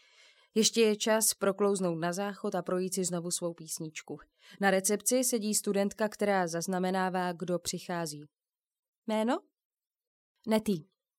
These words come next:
Prochází seznam. Eh, pardon, pardon, je to Antoinette.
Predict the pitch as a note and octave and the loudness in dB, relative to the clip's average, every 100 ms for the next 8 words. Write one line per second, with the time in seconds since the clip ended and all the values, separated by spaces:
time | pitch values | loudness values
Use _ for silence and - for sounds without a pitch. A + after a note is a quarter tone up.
0 | _ _ _ _ _ _ - E3+ F3 E3+ | _ _ _ _ _ _ -8 -6 -4 -4
1 | D#3+ D#3 D#3+ D#3 F3 F3+ G3 F#3+ _ _ | -4 -6 -6 -6 -4 -4 -4 -8 _ _
2 | _ _ _ - F#3+ F#3+ G3 _ - A3 | _ _ _ -2 0 0 -4 _ 2 4
3 | G#3 G3 G3 F#3+ F#3 F#3+ G3 G3 G3 G3+ | 4 2 2 2 0 0 0 2 4 4
4 | F#3+ E3 D#3 - | 4 2 -6 -12